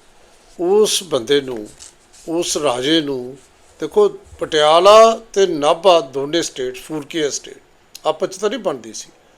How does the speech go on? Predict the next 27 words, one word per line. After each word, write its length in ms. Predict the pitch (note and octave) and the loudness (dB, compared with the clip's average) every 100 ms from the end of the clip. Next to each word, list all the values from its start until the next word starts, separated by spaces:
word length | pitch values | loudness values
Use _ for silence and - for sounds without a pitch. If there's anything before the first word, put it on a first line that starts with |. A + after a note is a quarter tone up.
| _ _ _ _ _ _ - | _ _ _ _ _ _ -14
ਇੱਕ 180 | F3 F#3 | -12 0
ਪਾਸੇ 460 | G#3 G3 - G#3 | 2 4 6 4
ਅਸੀਂ 200 | F#3 G3 | 4 0
ਯਾਦ 280 | F#3 E3+ F3 | 2 2 2
ਕਰਦੇ 400 | E3+ F#3 E3 F3+ | 0 -2 0 -2
ਹਾਂ 180 | F3+ F3+ - _ _ _ _ _ E3 | -2 -4 -12 _ _ _ _ _ -8
ਮਹਾਰਾਜਾ 420 | D#3+ D#3 D#3+ E3+ | -2 0 2 0
ਭੁਪਿੰਦਰ 500 | E3 F#3 F#3 D3 D3+ | -2 -8 -8 -6 -8
ਸਿੰਘ, 400 | - D#3 C3+ A2+ - | -8 -10 -12 -14 -14
ਇੰਨੀਆਂ 460 | F3+ F#3+ G3+ G3+ F#3+ | -12 -6 2 4 6
ਰਾਣੀਆਂ, 420 | F#3 F3+ F3+ F3+ | 4 2 0 -2
ਆਹ 400 | E3+ D#3 E3 A3 | -2 -2 0 2
ਕੁਛ 240 | F3+ F#3+ - | 0 -6 -12
ਕੀਤਾ, 480 | F3 D3+ E3 C3+ - _ _ _ _ _ _ _ _ _ _ | -14 -10 -8 -8 -10 _ _ _ _ _ _ _ _ _ _
ਉਹ 120 | G3 | 0
ਯੈਸ਼ੀ 440 | F#3+ G3 F#3+ - G#3 | 6 8 8 4 0
ਦੀਆਂ 220 | F#3+ F#3 | 2 2
ਗੱਲਾਂ 260 | E3 D#3 D3+ | 0 -4 -6
ਕਰਦੇ 400 | D#3 B2+ A#2+ A2 | -8 -12 -14 -16
ਆ। 80 | - _ _ _ _ D#3+ | -18 _ _ _ _ -12
ਮਹਾਰਾਜਾ 440 | D3 C#3 D3 D3+ | -4 -2 0 -2
ਕਿਤਾਬ 380 | C#3 D#3 D3+ D3+ | -4 0 0 -2
'ਚ 80 | E3 | -8
ਵੀ 120 | E3 | -10
ਇਹੀ 200 | C#3+ C#3 | -8 -8
ਲਿਖਿਆ 320 | B2+ B2 | -10 -12
ਹੈ। 60 | A#2+ | -14